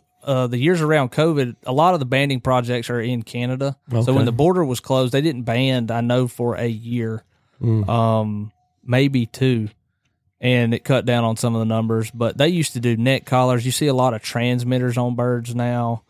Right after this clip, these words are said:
Speaker 1: But with, I feel like I see a lot of 'em shot just because we're con-, connected through social media and everybody
Speaker 2: Yeah.
Speaker 1: posts one.
Speaker 2: Right.
Speaker 1: Um, but I, there were some boys in the Waffle House in, in my hometown. They shot a banded wood duck opening day.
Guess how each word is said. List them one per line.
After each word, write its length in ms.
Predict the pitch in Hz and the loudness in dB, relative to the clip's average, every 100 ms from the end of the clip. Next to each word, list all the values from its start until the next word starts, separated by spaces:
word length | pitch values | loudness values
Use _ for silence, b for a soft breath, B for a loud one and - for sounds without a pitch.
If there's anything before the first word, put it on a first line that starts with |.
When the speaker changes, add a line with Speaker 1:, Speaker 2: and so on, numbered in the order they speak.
| _ _ _ _ _ | _ _ _ _ _
Speaker 1:
But 220 | 139 123 | 0 2
with, 340 | 127 131 113 - _ | 2 2 0 -4 _
I 80 | 143 | -2
feel 220 | 139 196 | 0 4
like 160 | 180 147 | 4 2
I 60 | 117 | 0
see 200 | 156 139 | 2 2
a 80 | |
lot 280 | 113 117 135 | 2 4 4
of 80 | 135 | 2
'em 140 | 131 117 | 0 -2
shot 360 | 139 147 143 | 2 2 2
just 160 | 131 131 | -2 -4
because 300 | 131 135 123 | -4 0 0
we're 120 | 113 110 | -2 -4
con-, 420 | - 127 117 110 | -2 -2 -2 -6
connected 380 | - 127 123 117 | -4 -2 0 -2
through 120 | 120 110 | -4 -2
social 320 | 131 113 117 | -2 -2 -2
media 320 | 120 113 107 | -2 -2 -2
and 80 | 110 | -2
everybody 420 | 120 117 117 113 | -2 0 -2 -2
Speaker 2:
Yeah. 60 | 110 | -4
Speaker 1:
posts 300 | 120 110 - | -4 -4 -6
one. 320 | 110 110 110 - b b b b - | -6 -4 -6 -8 b b b b 2
Speaker 2:
Right. 240 | 139 127 | 4 4
Speaker 1:
Um, 140 | 117 117 | 0 -2
but 140 | 131 | 2
I, 180 | 139 170 - | 2 2 -2
there 200 | 127 143 | 0 0
were 60 | 156 | 2
some 160 | 135 | 0
boys 300 | 117 123 123 | 2 2 2
in 80 | 123 | 2
the 80 | 127 | 2
Waffle 340 | 120 127 131 | 2 2 2
House 280 | 127 135 131 | 0 0 -2
in, 260 | 131 131 117 _ _ _ | -6 -6 -8 _ _ _
in 400 | - 123 120 117 - _ _ _ _ | -4 -2 -2 -4 -12 _ _ _ _
my 200 | 127 127 | 0 2
hometown. 480 | 135 127 135 143 123 | 2 2 2 2 2
They 100 | 127 | 0
shot 300 | 131 120 113 | 2 2 2
a 160 | 110 - | -2 -6
banded 300 | 131 127 120 | -2 0 0
wood 160 | 117 139 | 0 0
duck 240 | 127 117 | 0 -2
opening 320 | 117 110 113 113 | -4 -6 -6 -4
day. 280 | 110 123 | -4 -4